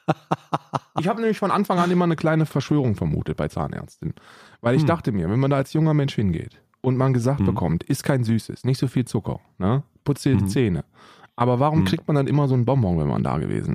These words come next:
Speaker 2: ist? Das ist doch einfach reiner
Speaker 1: Mhm.
Speaker 2: Zucker. Und dann dachte ich mir,
Speaker 1: Mhm.
Speaker 2: die wollen, dass ich wiederkomme.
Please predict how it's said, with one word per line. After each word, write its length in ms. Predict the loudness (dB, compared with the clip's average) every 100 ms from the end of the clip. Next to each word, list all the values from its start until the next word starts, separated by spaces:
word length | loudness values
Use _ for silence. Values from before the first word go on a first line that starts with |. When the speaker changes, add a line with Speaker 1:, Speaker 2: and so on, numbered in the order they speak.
| -6
Speaker 2:
ist? 160 | -6
Das 120 | -6 -2
ist 60 |
doch 140 | -4 0
einfach 360 | 0 0 -2
reiner 320 | 0 2 0
Speaker 1:
Mhm. 40 | -2
Speaker 2:
Zucker. 400 | -8 -10 -10 -12 -20 -20 -8
Und 80 | -2
dann 120 | 0
dachte 200 | 0 -2
ich 40 | -2
mir, 280 | 0 2 0
Speaker 1:
Mhm. 140 | -6 -4
Speaker 2:
die 180 | 0
wollen, 420 | 2 2 2 -2 -8 _ _
dass 200 | -4 -2
ich 160 | -4 0
wiederkomme. 500 | 0 0 -2 -8